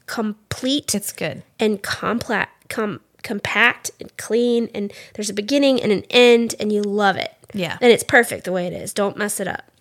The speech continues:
Speaker 1: Um, but circling back to
Speaker 2: Oh, you mean to actually t-, to the book we're supposed to be talking about?
Speaker 1: Oh,
Speaker 2: That
Speaker 1: it's
Speaker 2: one?
Speaker 1: fine.
Speaker 2: Yeah.
Speaker 1: It's fine.
Speaker 2: It was the Maidenhead comment. It just took
Speaker 1: Yeah,
Speaker 2: me,
Speaker 1: Maidenhead.
Speaker 2: took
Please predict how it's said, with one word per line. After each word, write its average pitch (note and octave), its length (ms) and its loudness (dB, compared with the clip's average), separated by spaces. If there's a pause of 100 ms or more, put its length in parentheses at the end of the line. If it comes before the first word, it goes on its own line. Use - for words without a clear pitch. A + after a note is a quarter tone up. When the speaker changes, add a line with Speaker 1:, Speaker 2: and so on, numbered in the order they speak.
(440)
Speaker 1:
Um, G3+ 460 2 (920)
but A3 160 -2
circling D4 560 2
back - 680 0 (200)
to - 220 -4
Speaker 2:
Oh, G#3+ 80 2
you G3+ 200 2
mean F#3+ 140 -4
to - 100 -6
actually E3+ 320 -6
t-, - 100 -18 (600)
to F#3+ 60 -4
the F3 100 -2
book F3 180 -4
we're F#3 60 -2
supposed E3+ 260 -6
to - 60 -8
be F3+ 40 -8
talking F3 320 -6
about? F4 200 2
Speaker 1:
Oh, - 60 2
Speaker 2:
That F#3+ 100 4
Speaker 1:
it's - 80 -2
Speaker 2:
one? B3 80 2
Speaker 1:
fine. G3 200 -4 (140)
Speaker 2:
Yeah. - 100 -2
Speaker 1:
It's - 120 -2
fine. A#3+ 180 -4 (100)
Speaker 2:
It A3+ 60 -2
was A#3+ 160 -4
the A#3+ 80 -2
Maidenhead A#3 500 -2
comment. F2+ 360 -12
It F3 60 -10
just - 220 -12
took D#4+ 100 2
Speaker 1:
Yeah, B3 180 8
Speaker 2:
me, A3 80 4
Speaker 1:
Maidenhead. A#3 320 8
Speaker 2:
took A3 80 -2